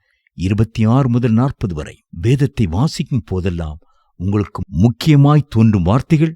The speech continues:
வரிகள், வாக்கியங்களை அடிக்கோடிட நல்ல பால் பென் ஒன்றை வைத்துக் கொள்ளுங்கள். பைபிள் அச்சிடப்பட்டுள்ள தாள் மெல்லியதாய் இருப்பதால் கசியும் பேனா எதையும் பயன்படுத்தாதீர்கள்.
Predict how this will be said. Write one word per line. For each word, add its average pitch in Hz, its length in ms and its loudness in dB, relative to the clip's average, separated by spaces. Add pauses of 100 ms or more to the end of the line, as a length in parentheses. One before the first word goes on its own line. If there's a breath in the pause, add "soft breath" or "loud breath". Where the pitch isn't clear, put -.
வரிகள், 135 560 2
வாக்கியங்களை 92 680 0 (140)
அடிக்கோடிட 110 840 0 (140)
நல்ல 101 560 0 (220)
பால் 139 320 2
பென் 82 300 -2 (120)
ஒன்றை 98 320 0
வைத்துக் 156 360 -2
கொள்ளுங்கள். 80 400 -6 (240)
பைபிள் 95 580 2 (140)
அச்சிடப்பட்டுள்ள 107 840 -2 (120)
தாள் 131 300 0 (240)
மெல்லியதாய் 131 640 2
இருப்பதால் 127 640 0
கசியும் 160 500 2
பேனா 101 520 2
எதையும் 85 540 -2 (120)
பயன்படுத்தாதீர்கள். 87 920 -4